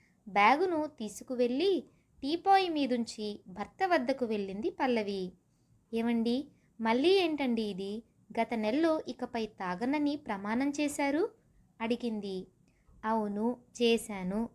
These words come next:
ఇవాళ తాగాను. అయితే ఏంటి? వెళ్ళవే అవతలికి," మత్తుగానే అన్నాడు. "అది కాదండి, పిల్లలు పెద్దవాళ్ళవుతున్నారు. రోజూ ఈ స్థితిలో మిమ్మల్ని చూస్తే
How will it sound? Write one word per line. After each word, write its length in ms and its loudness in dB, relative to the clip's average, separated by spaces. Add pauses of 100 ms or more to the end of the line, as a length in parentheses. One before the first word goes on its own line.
ఇవాళ 300 6
తాగాను. 680 -2
అయితే 320 -2
ఏంటి? 400 2 (300)
వెళ్ళవే 360 4
అవతలికి," 640 0 (460)
మత్తుగానే 600 -2
అన్నాడు. 580 -2 (460)
"అది 140 0
కాదండి, 760 0 (340)
పిల్లలు 420 2 (120)
పెద్దవాళ్ళవుతున్నారు. 1200 2 (400)
రోజూ 360 2
ఈ 260 0
స్థితిలో 500 0
మిమ్మల్ని 440 0 (140)
చూస్తే 480 -2